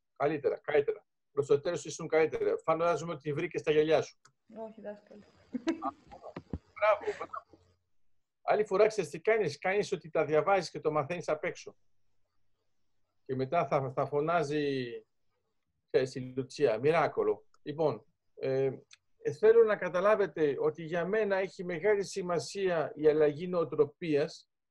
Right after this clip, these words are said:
Speaker 1: το πώς μπορείτε να το ζήσετε. Αν πραγματικά τα βλέπετε αυτά, τα ζείτε όλα αυτά,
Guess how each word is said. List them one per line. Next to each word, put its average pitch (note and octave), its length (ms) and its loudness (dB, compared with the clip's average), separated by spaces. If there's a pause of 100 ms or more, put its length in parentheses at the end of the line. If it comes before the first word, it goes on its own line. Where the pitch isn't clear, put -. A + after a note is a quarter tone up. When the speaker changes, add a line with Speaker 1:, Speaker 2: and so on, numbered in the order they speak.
(180)
Speaker 1:
το D3+ 120 0
πώς F#3 240 -4
μπορείτε E3+ 420 -2
να D3 60 0
το C#3+ 160 2
ζήσετε. C3 640 -4 (280)
Αν F3+ 220 -4
πραγματικά G3 600 0
τα D#3+ 180 0
βλέπετε D3+ 520 -2
αυτά, B2+ 500 -4 (200)
τα C3 160 0
ζείτε D#3+ 400 -6
όλα C3 180 4
αυτά, B2+ 460 -6